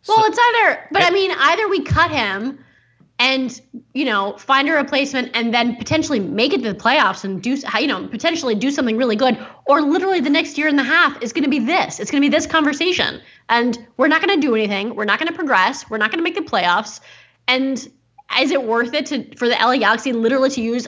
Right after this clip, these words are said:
Speaker 1: a year and a half of its existence as a franchise to just to have this conversation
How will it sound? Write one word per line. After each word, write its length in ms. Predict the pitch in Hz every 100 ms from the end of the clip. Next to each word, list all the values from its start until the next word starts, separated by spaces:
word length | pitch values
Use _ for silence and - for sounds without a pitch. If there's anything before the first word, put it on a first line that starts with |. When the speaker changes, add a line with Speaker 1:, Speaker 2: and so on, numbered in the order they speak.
| -
Speaker 1:
a 60 | 226
year 300 | 190 208 247
and 80 | 233
a 60 |
half 280 | 180 214 220
of 160 | 202 208
its 200 | 208 - - -
existence 680 | 233 220 214 226 233 247 269 -
as 200 | 226 233
a 80 | 240
franchise 680 | 220 196 233 269 269 285 285 - - _ -
to 140 | 269
just 360 | 247 269 277 - _ _ _ _ _ - 226 - -
to 80 |
have 400 | - 240 254 302
this 160 | 262 320
conversation 960 | - 247 254 277 220 226 294 294 294